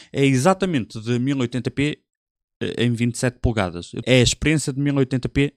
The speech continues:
nativa, sem acréscimo, sem decréscimo. Portanto, isto pode ser interessante para ti, que tens uma G P U que vê,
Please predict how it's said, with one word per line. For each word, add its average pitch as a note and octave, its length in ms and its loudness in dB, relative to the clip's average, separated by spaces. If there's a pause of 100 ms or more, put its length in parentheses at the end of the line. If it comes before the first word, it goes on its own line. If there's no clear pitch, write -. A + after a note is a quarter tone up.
(160)
nativa, B2+ 800 0 (160)
sem A#2 400 -2
acréscimo, F3 640 0 (320)
sem C3+ 320 -2
decréscimo. C#3 720 2
Portanto, - 400 0
isto - 260 0
pode G#3 200 2
ser G3 160 2
interessante F#3 440 -2
para G3+ 120 -4
ti, D3 200 -2
que - 140 -12
tens D3+ 320 0
uma C3+ 160 0
G B2 140 0
P C#3 120 -2
U B2 300 2
que B2 340 0 (160)
vê, C3 280 2